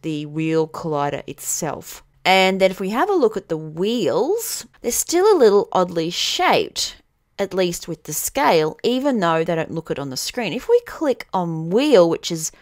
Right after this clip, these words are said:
their empty parent we created before, over in the scale, you see it got scaled as well. So we need to make that one again. Then you want to go to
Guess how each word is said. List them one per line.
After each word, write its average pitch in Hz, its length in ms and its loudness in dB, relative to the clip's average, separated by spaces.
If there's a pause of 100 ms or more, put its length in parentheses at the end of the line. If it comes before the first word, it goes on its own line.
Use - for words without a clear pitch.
(180)
their 160 380 2
empty 202 360 0
parent 170 320 -6
we 156 120 -8
created 151 400 -8
before, 233 420 -2 (460)
over 381 280 6
in 415 80 2
the 302 100 2
scale, 202 360 2
you 196 140 0
see - 300 -4
it - 160 -6
got - 180 0
scaled 156 640 -2
as 180 180 -6
well. 175 380 2
So - 160 -8
we 285 120 -4
need 427 200 -6
to 254 80 -6
make 180 300 -4
that 151 300 -6
one 147 680 -2 (180)
again. 139 520 -8 (800)
Then 247 600 4
you 202 140 -4
want 196 140 0
to 175 60 -2
go 170 180 0
to 143 100 -6